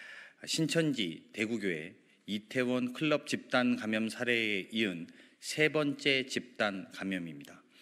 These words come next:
이런 상황에서 사랑제일교회가 지자체에 제출한 명단에는 전광훈 목사의 이름조차 누락되어 있고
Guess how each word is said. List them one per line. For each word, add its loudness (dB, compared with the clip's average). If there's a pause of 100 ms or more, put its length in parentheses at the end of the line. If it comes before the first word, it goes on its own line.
(300)
이런 6
상황에서 2 (380)
사랑제일교회가 4
지자체에 4
제출한 0
명단에는 4 (320)
전광훈 4
목사의 4
이름조차 4
누락되어 4
있고 -8